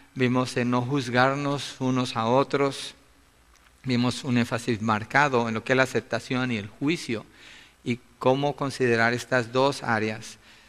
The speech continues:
para tener cuidado en cómo nos acercamos unos a otros. Ahora en el, en el verso trece, y antes de entrar al verso trece, el asunto que Pablo está tratando aquí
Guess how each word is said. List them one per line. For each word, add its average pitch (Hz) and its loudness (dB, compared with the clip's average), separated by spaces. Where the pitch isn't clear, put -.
para 113 4
tener 123 0
cuidado 131 4
en 123 -4
cómo 131 -2
nos 123 -4
acercamos 117 -2
unos 113 -6
a 113 0
otros. 127 -2
Ahora 143 4
en 160 4
el, 131 2
en 131 -2
el 120 2
verso 143 4
trece, 160 2
y 151 4
antes 151 2
de 147 2
entrar 147 6
al 147 6
verso 143 2
trece, 139 2
el 139 2
asunto 160 -2
que 165 -2
Pablo 139 2
está 131 0
tratando 120 0
aquí 107 -10